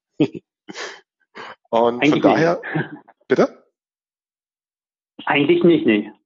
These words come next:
Speaker 1: <laughs>
Speaker 2: Eigentlich sollte man das nicht tun.
Speaker 1: Genau, und wenn man's
Speaker 2: Mhm.
Speaker 1: doch tut und schneller fährt als erlaubt, dann ist es kein Fehler, dann ist es halt Shit happens, wenn man geblitzt wird.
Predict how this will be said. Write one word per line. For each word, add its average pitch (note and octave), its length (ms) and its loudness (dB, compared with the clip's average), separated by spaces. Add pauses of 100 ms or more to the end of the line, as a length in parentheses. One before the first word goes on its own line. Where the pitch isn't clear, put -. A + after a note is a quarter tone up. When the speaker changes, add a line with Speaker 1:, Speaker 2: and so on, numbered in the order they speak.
(160)
Speaker 1:
<laughs> - 100 -20 (240)
Speaker 2:
Eigentlich B2+ 440 0
sollte D3 220 4
man D3 140 4
das D3 120 -4
nicht D3+ 160 -4
tun. C#3 160 -4 (560)
Speaker 1:
Genau, D3 280 4
und A#2+ 160 -4
wenn D3+ 100 2
man's C3+ 180 2
Speaker 2:
Mhm. C3 60 0
Speaker 1:
doch F#3+ 180 2
tut - 640 -4 (240)
und A2 320 -8
schneller G#2+ 380 2
fährt G2+ 320 0
als G2+ 260 0
erlaubt, F#2 600 -2 (500)
dann F#2 160 -2
ist B2 160 -10
es A#2 120 -6
kein G2+ 200 -2
Fehler, G#2 260 4
dann C3+ 160 0
ist C3 120 0
es C#3 140 -2
halt C3 140 4
Shit - 200 -4
happens, - 320 -2
wenn G2 80 -4
man F#2 120 -2
geblitzt - 420 -12
wird. - 200 -20